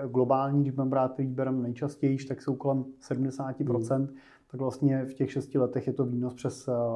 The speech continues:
Speaker 1: deset procent ročně, eh, který ty trhy rostly. To, co teda pro mě je tam opravdu jako zá-, zásadní, je to, co jsi řekl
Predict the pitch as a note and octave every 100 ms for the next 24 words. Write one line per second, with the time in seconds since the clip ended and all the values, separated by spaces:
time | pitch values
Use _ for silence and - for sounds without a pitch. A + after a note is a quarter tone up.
0 | A2+ A#2 - A#2+ A#2+ - A#2+ A2+ A2+ -
1 | A#2+ A2 - - _ - A#2 A#2 A#2+ -
2 | B2 A#2+ A#2 C3 A#2+ B2+ B2+ - A#2 A2+
3 | - A#2 - - - - C#3+ F3+ F3 D3+
4 | D#3 D3 D3+ D3+ D3 C#3 C#3 C#3+ D3 D3
5 | C#3+ C3+ - C3 B2 A#2+ C#3+ C3 C3+ C3
6 | - - C3+ B2